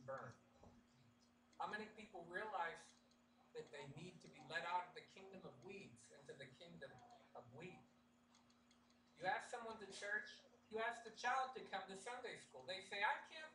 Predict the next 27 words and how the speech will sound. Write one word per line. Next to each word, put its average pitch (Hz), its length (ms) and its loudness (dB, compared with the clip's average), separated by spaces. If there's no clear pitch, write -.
come, 294 240 6
I 208 180 4
have 226 160 0
a - 80 -8
game, 214 320 0
I 185 160 10
have 190 80 4
a 190 80 12
hobby." 202 400 8
Anyway, 175 480 4
worship 214 400 2
is - 240 -8
boring. 190 400 0
What - 140 -4
they're 226 240 -6
saying 202 260 -2
is, - 220 -6
"The - 160 -14
kingdom 240 320 -4
of - 160 -10
this - 260 -2
world 131 300 -4
has 190 160 0
a 120 80 -8
lot 165 320 2
more 185 180 0
appeal 202 300 -8